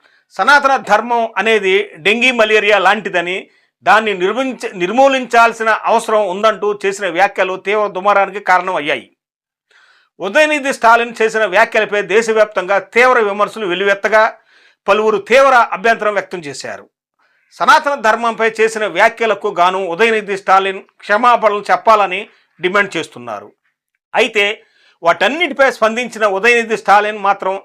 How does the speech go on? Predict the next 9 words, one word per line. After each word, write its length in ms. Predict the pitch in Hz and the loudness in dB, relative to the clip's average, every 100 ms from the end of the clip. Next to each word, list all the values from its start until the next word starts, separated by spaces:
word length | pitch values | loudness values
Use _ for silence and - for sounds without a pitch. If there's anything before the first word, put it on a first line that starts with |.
| _ | _
తాను 260 | 190 214 175 220 | 2 2 0 -4
చేసిన 200 | 247 240 | -4 -4
వ్యాఖ్యలు 400 | 202 208 214 214 | -2 0 -2 -4
తప్పు 300 | 202 202 233 | -6 -6 -4
కావని, 500 | - 185 196 202 233 _ _ _ _ _ | 0 2 0 -4 -14 _ _ _ _ _
వాటికి 280 | - 226 214 | 0 0 -2
తాను 240 | 220 196 190 | -2 -2 0
కట్టుబడి 440 | 190 190 269 262 | -4 0 0 0
ఉన్నానని 520 | 185 208 226 202 196 | -2 0 0 0 -2